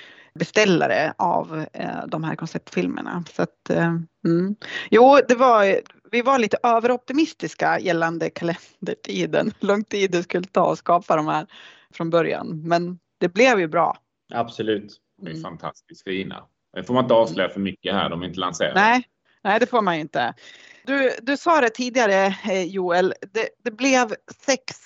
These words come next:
Speaker 1: konceptfilmer för Viol
Speaker 2: Mm.
Speaker 1: tre. Och exakt vilka områden täcker filmerna in då?
Speaker 2: Ja, vi, vi började ju med film ett,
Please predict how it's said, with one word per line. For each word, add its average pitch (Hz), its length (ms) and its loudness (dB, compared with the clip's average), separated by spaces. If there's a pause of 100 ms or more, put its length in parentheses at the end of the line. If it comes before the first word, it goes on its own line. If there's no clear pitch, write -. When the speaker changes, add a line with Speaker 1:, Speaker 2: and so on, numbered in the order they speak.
(180)
Speaker 1:
konceptfilmer 180 920 -4 (360)
för 165 200 0
Viol 160 220 0
Speaker 2:
Mm. 127 180 4 (100)
Speaker 1:
tre. 196 140 -6 (540)
Och 220 220 -2 (380)
exakt - 500 -10
vilka 269 140 -4
områden 240 920 0
täcker 214 240 -2
filmerna 220 520 0
in 262 400 2
då? - 200 -2 (680)
Speaker 2:
Ja, 160 420 6
vi, 165 100 4
vi 160 340 2
började 170 400 6
ju 202 80 2
med 190 200 2
film 190 400 0
ett, 143 380 0